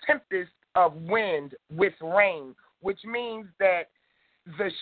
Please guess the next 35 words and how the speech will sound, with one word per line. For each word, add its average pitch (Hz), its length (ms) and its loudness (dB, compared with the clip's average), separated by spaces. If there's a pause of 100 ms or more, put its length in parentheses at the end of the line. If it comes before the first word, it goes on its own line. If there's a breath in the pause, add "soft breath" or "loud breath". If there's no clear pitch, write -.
(140)
ship, - 240 2 (400)
not 220 340 0
being 214 280 -10
a 170 140 0 (180)
huge 240 360 -10 (160)
ship, 180 300 -4
but 180 260 0
being 196 280 -4
a 185 160 2
little 208 200 0
bit 190 320 -2
bigger 202 340 2
than 190 180 -2
the 185 180 -2
other 202 240 0 (160)
ships 202 180 -6 (100)
with 247 240 2 (140)
them, 156 300 4 (280 loud breath)
when 202 240 -2
the 185 100 0
waves 226 480 0 (140)
beat 226 220 -12 (160)
into 233 580 -2
it, 175 220 -2 (160)
water 185 500 2
was 180 180 -10 (120)
coming 202 280 -6 (120)
up 220 220 -2 (400)
onto 208 480 -14
the 180 100 -16 (180)
ship. 233 220 -6 (300)
When 202 280 -10
the 190 80 -6
rain 226 680 -8
was 190 160 -8